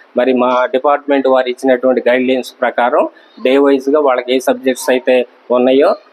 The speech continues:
దాని ప్రకారంగా మేము వీళ్ళకి ఇక్కడ ట్రైనింగ్ ఇవ్వడం జరుగుతుంది. మా అంగన్వాడీ టీచర్స్, అలానే మా ఆర్పీ గారు, మా సూపర్వైజర్ గారు, వీళ్ళందరూ కూడా మంచి సహాయ సహకారాలతో ఈ ప్రోగ్రామ్ మేము ఇక్కడ సక్సెస్ఫుల్గా విజయవంతం చేస్తామని చెప్పేసి అనుకుంటాం.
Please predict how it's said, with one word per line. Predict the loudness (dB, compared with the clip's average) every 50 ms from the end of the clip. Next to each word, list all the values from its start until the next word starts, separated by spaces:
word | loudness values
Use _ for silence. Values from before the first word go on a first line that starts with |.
| _ -6
దాని | -4 -2 -2 -2 -2
ప్రకారంగా | -2 -4 -2 -2 -2 -2 0 0 0 0 0
మేము | 0 2 2 2 2 0
వీళ్ళకి | 0 -2 -2 -4 -6
ఇక్కడ | -4 -4 -2 -4 -2
ట్రైనింగ్ | -2 0 -2 0 0 -2 -2 0
ఇవ్వడం | 0 0 0 -2 -2 -4 -6 -6 -2
జరుగుతుంది. | -4 -4 -4 -4 -8 -8 -8 -8 -4 -2 -2 -4 -4 -6 _ _ _ _ -2
మా | 0 0
అంగన్వాడీ | 2 2 2 2 2 2 2 0 -2
టీచర్స్, | -2 -4 -2 -2 -2 -4 -2 -2 -2
అలానే | 0 0 0 0 0 -2
మా | -2 -2
ఆర్పీ | -2 -2 -2 -2 -2 -2 -2 0
గారు, | 0 0 0 0 -2 -4 -6 -8 _ _ _ _ -4
మా | -2 0 0
సూపర్వైజర్ | 0 0 0 0 0 0 2 2 2 2 0 -2 -4 -2
గారు, | 0 0 0 0 -2
వీళ్ళందరూ | -4 -6 -4 -4 -4 -4 -2 -2 -2 0
కూడా | 0 0 0 0 -2 -2 -6 _ _ _ _ -2
మంచి | -2 -2 0 0 -2
సహాయ | -2 -2 -2 -2 -2 -2 -4 -2
సహకారాలతో | -2 -4 -4 -2 -2 -2 -2 0 0 -2 -2 -2 -2 -2 0 0
ఈ | 0 -2 -2
ప్రోగ్రామ్ | 0 0 -2 0 0 0 -2 -2 -2 -2 -2
మేము | -4 -4 -6
ఇక్కడ | -4 -4 -2 -2 -2 -2 -4 -8 -16 -20 -10
సక్సెస్ఫుల్గా | -10 -8 -8 -4 -4 -4 -4 -4 -4 -2 0 0 2 2 2 0 0 -2 -4 _ _ _ -8
విజయవంతం | -6 -2 0 0 0 0 0 -2 -4 -6
చేస్తామని | -4 -4 -4 -4 -4 -2 -2 -2 -2 0 0 -2
చెప్పేసి | -2 -2 -2 -6 -4 -4 -4
అనుకుంటాం. | -4 -4 -8 -12 -16 -18 -20 -20